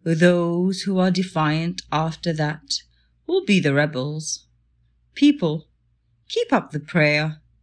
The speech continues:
pay the prescribed alms, and obey the messenger, so that you may be given mercy. Do not think, Prophet, that the disbelievers can escape God on earth.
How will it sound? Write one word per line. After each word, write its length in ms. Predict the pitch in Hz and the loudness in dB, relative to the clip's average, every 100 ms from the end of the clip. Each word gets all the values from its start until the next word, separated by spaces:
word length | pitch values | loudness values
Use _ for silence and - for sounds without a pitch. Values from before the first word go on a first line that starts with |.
| _ _ _ _ | _ _ _ _
pay 280 | 214 202 214 | 2 4 4
the 140 | 208 | -2
prescribed 640 | 202 202 - 180 180 180 | -4 -6 -2 0 2 0
alms, 600 | 170 156 160 165 165 - - _ _ _ - | -2 -2 -4 -4 -8 -12 -20 _ _ _ 0
and 140 | 226 | 2
obey 260 | 247 330 359 | 4 2 2
the 80 | 190 | 2
messenger, 680 | 196 220 160 151 - 170 - _ _ _ _ | 2 0 -2 -4 -6 -10 -16 _ _ _ _
so 160 | - 214 | -4 2
that 320 | 226 226 - | 2 2 -2
you 540 | 190 196 185 196 185 _ _ _ | 0 0 0 -2 -6 _ _ _
may 160 | - 254 | 0 2
be 200 | 175 180 | 4 2
given 360 | - 160 160 151 | 2 0 2 2
mercy. 500 | 165 170 - 160 156 _ _ _ _ _ _ _ _ | 2 0 -6 -10 -10 _ _ _ _ _ _ _ _
Do 100 | 175 | 2
not 260 | 185 233 233 | 2 2 0
think, 340 | - 190 180 - - | -2 -2 -2 -12 -20
Prophet, 580 | _ 165 160 160 - - - _ _ _ - | _ -4 -2 -8 -10 -14 -14 _ _ _ -6
that 180 | - | -4
the 80 | 381 | -2
disbelievers 680 | 392 403 - 349 339 277 190 | 0 -2 0 0 2 2 -2
can 220 | 180 226 | -2 0
escape 480 | 214 214 - 226 220 | 0 0 0 0 0
God 200 | 180 196 | 2 2
on 200 | 202 214 | 2 0
earth. 460 | - 208 190 - _ | 0 0 -2 -8 _